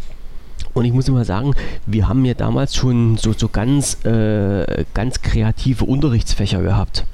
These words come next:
Ne, würde jetzt nichts sagen. Also wir hatten zum Beispiel ein Unterrichtsfach, das hieß E S P. So, wird, sagt dir das irgendwas?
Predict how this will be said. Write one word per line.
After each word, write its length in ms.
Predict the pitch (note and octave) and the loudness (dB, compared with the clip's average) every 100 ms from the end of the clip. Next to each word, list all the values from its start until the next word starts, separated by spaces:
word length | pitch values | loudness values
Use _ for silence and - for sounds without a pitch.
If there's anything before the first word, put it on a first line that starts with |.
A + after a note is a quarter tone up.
| - | -2
Ne, 220 | G#2 G#2 | -2 0
würde 220 | F#2 A#2 A2 | 0 0 0
jetzt 220 | G#2+ B2+ | 0 -2
nichts 180 | A2+ - | -2 -2
sagen. 360 | G2+ G2 - - | -2 -2 0 0
Also 260 | G2+ G2 - - - | 0 0 0 -2 -2
wir 140 | - G#2+ | 0 0
hatten 180 | - | 0
zum 180 | C3+ B2 | 0 0
Beispiel 680 | G#2 A#2+ - B2 A#2+ A#2+ A#2 - - - - - - | 2 2 2 4 4 4 6 6 4 2 2 2 4
ein 140 | - | 4
Unterrichtsfach, 800 | C#3 D3+ C#3 B2 - B2+ C3 F#2 - | 2 2 2 4 4 4 4 2 2
das 220 | A2 - | 4 4
hieß 180 | C3 - - | 4 2 2
E 80 | A#2 | 2
S 180 | A#2+ - - | 2 4 4
P. 320 | D3 G#2 G2+ - - - - - - - - - | 6 8 8 6 6 6 6 8 6 4 2 2
So, 300 | - E2+ F#2+ A2 - - - - - | 2 2 0 -2 -4 -6 -8 -4 -2
wird, 260 | A#2+ - - - | 0 0 -2 -2
sagt 280 | G2+ A2+ - | -2 0 0
dir 60 | |
das 120 | E3 E3 | 0 0
irgendwas? 540 | D#3+ D#3+ D#3+ G3+ | 0 2 2 2